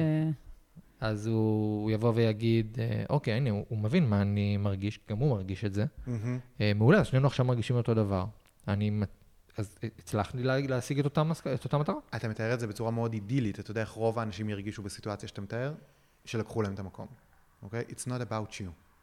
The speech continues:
Speaker 2: זה לא על מה שאתה מרגיש, זה על מה שאני מרגיש, וזה לא מעניין אותי שגם אתה סובל, אוקיי? כרגע.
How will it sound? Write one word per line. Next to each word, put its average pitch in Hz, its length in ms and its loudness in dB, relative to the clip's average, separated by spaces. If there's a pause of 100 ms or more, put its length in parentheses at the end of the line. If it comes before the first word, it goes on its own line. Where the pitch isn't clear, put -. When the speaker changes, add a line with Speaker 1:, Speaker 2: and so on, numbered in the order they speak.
(240)
Speaker 2:
זה 117 100 -10
לא 123 140 -4
על 127 80 -4
מה 120 100 -6
שאתה 113 420 -10
מרגיש, 98 680 -10
זה - 60 -14
על 110 60 -10
מה 117 80 -12
שאני 120 340 -10
מרגיש, 104 360 -8
וזה 107 120 -8
לא 143 80 -4
מעניין 175 320 -4
אותי 185 120 -6
שגם 107 220 -10
אתה 95 180 -10
סובל, 107 420 -12 (500)
אוקיי? 123 260 -6 (260)
כרגע. 120 380 4